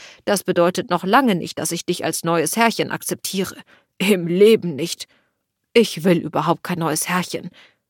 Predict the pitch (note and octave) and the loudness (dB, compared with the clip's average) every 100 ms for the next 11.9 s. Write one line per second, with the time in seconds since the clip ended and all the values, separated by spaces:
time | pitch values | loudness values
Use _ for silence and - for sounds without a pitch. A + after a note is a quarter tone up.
0 | _ - A3+ E3 G#3 G3 - E3+ - - | _ 0 0 2 2 2 0 -4 -4 -8
1 | - G3+ A3+ - - F3 F3+ F3+ - - | 2 4 4 0 -4 -4 -2 -2 -4 -10
2 | _ _ _ _ _ _ G3+ F3 D#3 D3+ | _ _ _ _ _ _ 4 4 4 -2
3 | - F3 F3 - F#3+ F3+ F3+ F3 D#3+ D3+ | 0 0 0 0 0 2 0 0 -2 -4
4 | - F#3+ - G#3+ - E3+ D3+ - _ _ | -2 0 2 0 0 -8 -8 -10 _ _
5 | _ _ _ _ G3+ E3+ D#3+ D#3 D#3+ - | _ _ _ _ -2 0 -2 -2 -4 -2
6 | - F3 E3+ E3 D#3+ D#3+ - D#3+ - - | -4 -4 -4 -2 -4 -6 -8 -12 -12 -14
7 | - _ _ A3 E3+ E3 E3+ F#3+ G3 F#3 | -20 _ _ 2 2 2 2 4 4 4
8 | G#3 G#3+ G#3 - A3 A#3+ F#3 D#3 D3+ F3 | 4 4 4 0 2 4 4 0 -2 -2
9 | D#3+ C#3 D#3+ _ _ _ _ _ _ _ | -4 -8 -12 _ _ _ _ _ _ _
10 | _ _ F#3+ F#3+ E3+ E3+ F3 - - - | _ _ 0 2 2 2 0 0 -4 0
11 | C4+ - B3+ A#3 F#3+ F3 C#3 - | -2 2 2 4 2 2 -2 -12